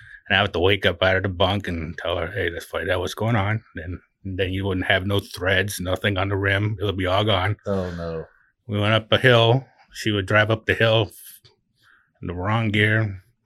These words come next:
Speaker 1: She would blow our radiator. That,
Speaker 2: Wha-
Speaker 1: that was great. And she was awesome. I love her. She is,
Speaker 2: <laughs>
Speaker 1: she's perfect for me.
Speaker 2: How long y'all been married?
Speaker 1: Be twenty-two years. She's, uh,
Speaker 2: Where y'all live at, Ted?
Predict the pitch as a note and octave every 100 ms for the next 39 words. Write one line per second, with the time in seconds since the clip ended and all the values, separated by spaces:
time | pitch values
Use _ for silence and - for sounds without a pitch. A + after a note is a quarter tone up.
0 | - - F2+ F#2 F2 E2+ - - G2 G#2
1 | F#2+ G2 G#2 F#2 F2+ G2 G#2 - _ _
2 | _ G2 F#2 D#2+ F#2 - - - A2+ G#2+
3 | F#2+ A2 A2 - _ - - - _ -
4 | G2 F#2+ F#2 - A#2 G#2 G2+ A#2 G#2+ F2
5 | D2 - G#2+ C3+ C3+ A2 F2+ F2+ F2 G#2+
6 | A2 E2 - - - - A2+ F2+ _ -
7 | - A#2+ - - - - D#2+ - _ _
8 | - - - - - A2+ A#2 G#2 G2 F#2
9 | G2 G2+ D2 G#2+ G#2+ F2+ - G#2+ G#2 -
10 | G2+ G2+ C3+ C3+ - _ - - A#2+ A2+
11 | A2 G#2+ G2+ F#2 F#2 B2 A#2 G2 G#2+ D#2
12 | - - -